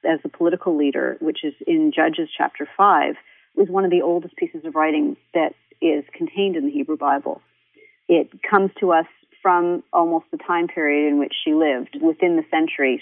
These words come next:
certainly. Some scholars would say within, you know, fifty years or so of when she lived. And this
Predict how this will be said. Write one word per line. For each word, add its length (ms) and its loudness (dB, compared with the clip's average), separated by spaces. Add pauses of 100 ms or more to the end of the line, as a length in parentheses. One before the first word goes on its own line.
certainly. 500 0 (380)
Some 200 6
scholars 380 4
would 180 -2
say 180 2
within, 520 0
you 100 2
know, 300 2
fifty 280 -2
years 300 4
or 160 -4
so 300 0
of 140 0
when 180 2
she 160 -2
lived. 400 4 (480)
And 460 6
this 280 0